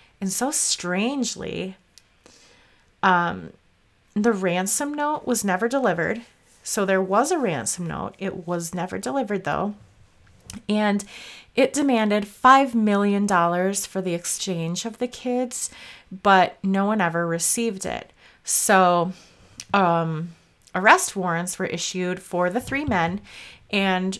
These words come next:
Richard actually turns himself in on July twenty-third,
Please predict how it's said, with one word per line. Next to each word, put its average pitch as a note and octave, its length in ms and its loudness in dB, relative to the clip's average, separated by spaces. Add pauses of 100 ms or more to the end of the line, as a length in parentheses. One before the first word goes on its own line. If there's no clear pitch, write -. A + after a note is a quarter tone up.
(100)
Richard A#3+ 420 4
actually G3+ 520 0
turns F#3+ 400 -2
himself F#3+ 500 -2
in E3+ 380 -2
on E3 380 -2 (100)
July E3+ 460 0
twenty-third, F3 880 -2